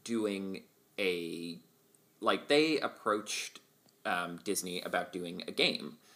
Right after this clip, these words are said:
And the idea was it was going to be a sort of fusion of Final Fantasy with Disney. There was going to be Final Fantasy characters, and there was gonna be Disney characters,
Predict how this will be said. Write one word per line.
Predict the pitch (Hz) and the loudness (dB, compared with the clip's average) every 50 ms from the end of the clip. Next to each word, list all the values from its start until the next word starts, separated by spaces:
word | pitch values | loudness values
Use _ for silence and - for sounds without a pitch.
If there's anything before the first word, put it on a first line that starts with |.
| - - - - - _ - | -20 -20 -20 -20 -14 _ -4
And | 104 101 95 90 92 92 90 - | -2 0 0 0 -2 -4 -4 -4
the | - 104 98 | 0 2 4
idea | 95 101 - - 202 185 | 4 4 4 4 4 4
was | 135 104 95 90 90 87 92 90 - - | 4 2 0 -2 0 -2 -2 -4 -4 -4
it | - - 101 - | -2 -2 0 0
was | 107 104 | -2 -4
going | - - 101 92 92 101 101 | -4 -2 -2 -2 -2 -2 -4
to | 117 | -6
be | - - - - 85 85 87 87 87 87 - - - _ _ _ _ _ - - | -8 -10 -8 -8 -8 -6 -6 -6 -6 -6 -8 -10 -14 _ _ _ _ _ -12 -4
a | - 98 95 | -2 -2 0
sort | - - - 98 92 | 0 0 0 0 0
of | 92 92 92 90 90 90 92 - - - - - - - - _ _ _ _ _ _ _ _ _ _ _ _ _ - 117 - - | 2 2 2 0 -2 -4 -8 -12 -14 -16 -16 -16 -18 -20 -20 _ _ _ _ _ _ _ _ _ _ _ _ _ -20 -18 -14 -12
fusion | - - - - - 190 190 196 190 170 190 185 180 175 175 - - - | -10 -6 -4 -2 0 2 2 2 2 2 2 0 0 -2 -4 -4 0 4
of | 123 120 120 117 113 117 113 110 107 107 110 - - - _ _ _ _ _ _ _ - | 6 8 8 10 8 8 6 4 -2 -10 -14 -18 -20 -20 _ _ _ _ _ _ _ -12
Final | - - 156 151 165 160 | -2 2 4 4 4 4
Fantasy | - 147 127 117 117 117 - - 117 107 104 107 107 | 2 2 2 2 0 -2 -2 -2 -2 0 0 -2 -4
with | 101 - 98 98 104 98 98 - - - - _ - | -4 -6 -4 -2 -2 -2 -2 -4 -8 -16 -20 _ -4
Disney. | - 90 - - - 58 57 - - - - - - - - | -4 -2 -2 -4 -6 -8 -12 -12 -14 -18 -20 -20 -20 -6 -2
There | - 101 | 0 0
was | 98 98 | 0 0
going | - 101 92 | -2 -6 -6
to | 90 | -6
be | 85 | -6
Final | 82 - - 160 170 165 | -2 2 4 4 4 4
Fantasy | - 151 131 123 120 - 127 | 2 0 0 0 0 -2 -2
characters, | 123 - 120 113 107 - 113 107 101 - - | -2 -2 -2 -2 -2 -2 -4 -4 -4 -4 -6
and | - 98 98 | -6 -4 -2
there | 101 98 | -2 -2
was | 98 - | -2 -2
gonna | - 107 95 | -4 -4 -4
be | 95 92 | -4 -2
Disney | - 90 87 - 80 78 | -2 -2 -2 -2 -4 -6
characters, | - - 80 78 - 82 78 80 - | -4 -4 -4 -4 -4 -6 -6 -8 -8